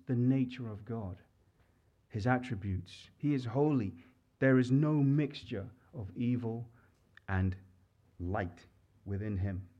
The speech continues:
And so that's why he takes such a hard stance on the mixing of those two categories, and we should too.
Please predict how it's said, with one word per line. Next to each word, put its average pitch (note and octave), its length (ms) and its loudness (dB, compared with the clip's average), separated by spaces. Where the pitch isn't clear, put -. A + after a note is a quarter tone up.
And G2 100 -6
so G2 80 -12
that's B2 240 -2
why A2 220 -2
he G2 160 -6
takes G#2+ 420 -10
such - 360 -4
a A#2+ 60 -2
hard G#2+ 260 -6
stance G#2+ 460 -8
on F#2 280 -4
the G2 80 -8
mixing G2+ 480 -2
of F#2+ 140 -12
those G2 180 -8
two - 160 -12
categories, F#2+ 560 -8
and F2+ 160 -8
we G#2+ 80 -6
should F#2+ 260 -10
too. C3+ 220 -6